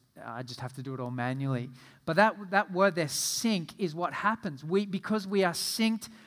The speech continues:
with Jesus, we are united with Jesus. What happens to Jesus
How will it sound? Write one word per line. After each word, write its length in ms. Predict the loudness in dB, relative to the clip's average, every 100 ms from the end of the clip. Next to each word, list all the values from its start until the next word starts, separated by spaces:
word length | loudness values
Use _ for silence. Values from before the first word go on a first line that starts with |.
| _
with 220 | -2 -2
Jesus, 440 | -2 0 0 -2 -2
we 220 | 2 4
are 60 | 4
united 680 | 0 -2 2 4 4 0
with 160 | -8 -8
Jesus. 320 | -2 -2 -2
What 160 | -4 -4
happens 640 | 2 4 4 2 -2 -2
to 120 | -6
Jesus 600 | -8 -2 0 0 -2 -6